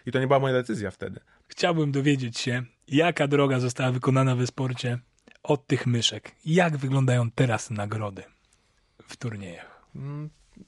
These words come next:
Speaker 1: wiesz, no, zaczynaliśmy tak naprawdę o-, od, od myszek, zaczynaliśmy od słuchawek i jakichś głośników, a teraz, e, gra się o setki tysięcy, miliony dolarów i, mm,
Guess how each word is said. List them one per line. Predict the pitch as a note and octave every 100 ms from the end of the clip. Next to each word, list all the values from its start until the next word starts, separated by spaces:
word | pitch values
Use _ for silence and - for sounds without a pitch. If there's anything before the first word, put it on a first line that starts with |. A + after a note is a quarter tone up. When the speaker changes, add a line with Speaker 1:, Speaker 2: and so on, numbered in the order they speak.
| _ -
Speaker 1:
wiesz, | -
no, | B2
zaczynaliśmy | A2+ - A#2 A2+ - A2+
tak | A2+
naprawdę | A#2 G#2+ A2 A2 A2
o-, | A2 A2+
od, | - G#2 -
od | - G#2
myszek, | G#2+ G#2 - G#2+ -
zaczynaliśmy | G2+ - G#2 G2+ A2
od | G#2
słuchawek | - G#2 G2+ G2+ G2+ G2
i | G#2
jakichś | - G#2
głośników, | G#2+ G2+ - G2 G#2 G#2
a | G#2+
teraz, | A2+ G#2+ A2 - A#2
e, | A2 A2+ A2+ A2+ A2+ A#2 A#2 A#2
gra | A#2 A2+ A2+
się | - A2+
o | A2 A2
setki | - A2 A2+
tysięcy, | - A2+ - A#2
miliony | A2 A2 A2
dolarów | A2+ C#3 A2+ G2+ -
i, | - G#2 G#2+ - - - - _ _ C3
mm, | A2 A2 A2 G#2+ A2 G#2+ G#2+ - -